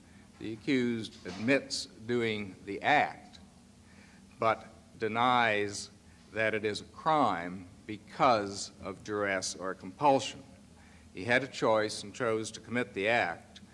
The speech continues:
rather than to submit to the threat. Thus, although the act was done voluntarily and intentionally, it is excused and the sanction of the criminal law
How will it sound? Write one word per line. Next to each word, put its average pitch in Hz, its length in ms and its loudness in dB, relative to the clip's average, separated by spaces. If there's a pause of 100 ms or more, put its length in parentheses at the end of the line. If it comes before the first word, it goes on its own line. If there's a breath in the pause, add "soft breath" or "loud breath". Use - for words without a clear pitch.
(340 loud breath)
rather 113 420 2
than 98 360 -6
to 104 180 -10
submit 104 640 -4 (180)
to 101 100 -10
the - 120 -10
threat. - 440 2 (1500 loud breath)
Thus, 123 360 4
although 123 320 2
the 117 160 2
act 123 340 2
was 101 140 -8
done 117 300 -2
voluntarily 110 1080 2
and 98 180 -8
intentionally, 92 1000 -6 (520 loud breath)
it 113 100 -2
is 107 160 -4
excused 101 1000 0
and 101 160 -8
the 95 60 -8
sanction 120 560 -2
of 92 120 -10
the 98 60 -12
criminal 98 520 -2
law 98 520 2